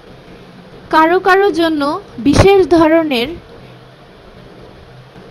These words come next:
equipment, যেমন বিশেষ keyboard, keyboard tray,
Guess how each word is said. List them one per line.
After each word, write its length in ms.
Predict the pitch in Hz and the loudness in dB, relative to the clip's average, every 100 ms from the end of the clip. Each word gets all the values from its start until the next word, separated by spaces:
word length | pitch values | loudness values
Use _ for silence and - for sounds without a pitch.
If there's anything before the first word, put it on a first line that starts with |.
| - - - | -20 -20 -10
equipment, 840 | 302 302 370 381 - 294 262 277 339 - - - - - 220 | -6 -2 0 0 -2 -4 -2 -4 -8 -14 -14 -18 -20 -20 -6
যেমন 400 | 254 262 262 262 262 - | 0 0 -2 -6 -10 -8
বিশেষ 380 | 269 285 311 285 - - | -6 -4 -2 -2 -4 -4
keyboard, 580 | 294 240 269 269 285 277 - - - - - - - - - - - - - - - - - - - - - | -4 -2 -2 -2 -2 -6 -20 -20 -20 -20 -20 -20 -20 -20 -20 -20 -20 -20 -20 -20 -20 -20 -20 -20 -20 -20 -6
keyboard 360 | 311 269 302 277 - | -4 -2 -2 -4 -8
tray, 220 | 277 262 | -2 -2